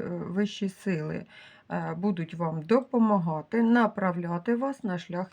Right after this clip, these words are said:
істинний, той, який вам варто пройти. І король пентаклів. Е, це взаємодія по пентаклям. Телець, діва,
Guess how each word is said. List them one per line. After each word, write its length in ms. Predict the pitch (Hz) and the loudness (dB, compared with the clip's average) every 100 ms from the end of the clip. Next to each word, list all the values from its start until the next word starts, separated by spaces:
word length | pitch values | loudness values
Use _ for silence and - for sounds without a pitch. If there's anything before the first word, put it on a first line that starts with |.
| - | -6
істинний, 640 | 175 - - - - 170 _ _ _ - _ _ _ - _ - - _ | -8 -6 -12 -12 -12 -16 _ _ _ -20 _ _ _ -20 _ -20 -20 _
той, 140 | 359 | 0
який 260 | 269 220 196 | 0 2 0
вам 220 | 180 175 | 2 0
варто 320 | 180 180 180 | 0 -2 -6
пройти. 520 | 170 165 165 - - 170 - _ - _ _ _ - - - - _ | -4 -6 -6 -10 -10 -10 -14 _ -20 _ _ _ -20 -20 -20 -20 _
І 180 | 294 415 | -2 -2
король 360 | 339 220 202 | 0 2 2
пентаклів. 760 | 233 254 247 170 156 - - 170 - _ _ _ _ _ _ _ _ _ - | 2 0 0 -2 -6 -8 -12 -12 -16 _ _ _ _ _ _ _ _ _ -6
Е, 380 | 160 165 165 165 - - - - _ _ _ _ | -2 0 0 -2 -6 -18 -20 -20 _ _ _ _
це 140 | - | -6
взаємодія 800 | 294 247 240 220 196 175 165 196 269 _ _ - - - _ - | -2 0 2 2 2 0 -2 -4 -6 _ _ -20 -20 -20 _ -2
по 140 | 247 | 0
пентаклям. 800 | 254 262 240 185 170 165 165 180 - _ _ _ _ | 2 0 0 -2 -4 -6 -6 -6 -10 _ _ _ _
Телець, 580 | - 285 233 180 170 - 190 | -2 2 4 4 0 -8 -8
діва, 460 | 175 196 160 151 | 0 0 0 -8